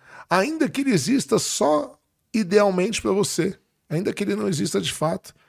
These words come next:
ainda que ele exista só conceitualmente, mas só o fato da ideia de Deus pra você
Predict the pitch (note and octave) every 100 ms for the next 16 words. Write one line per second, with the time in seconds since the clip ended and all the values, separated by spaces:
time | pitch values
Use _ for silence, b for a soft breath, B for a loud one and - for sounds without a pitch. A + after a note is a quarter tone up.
0 | _ _ D#3+ G3+ F3+ F#3 D#3 F#3+ - -
1 | G3+ G#3+ E3 G#3+ F#3 G#3 E3+ F3 F#3+ -
2 | b b b b D#3 F#3 - - - F3
3 | B3 - F3 F3 D#3+ D3+ D3 C3 C3+ F3
4 | A3 D#3 B2+ A#2+ C#3+ E3+ - - C#3+ B2
5 | G#2+ - G3+ F3+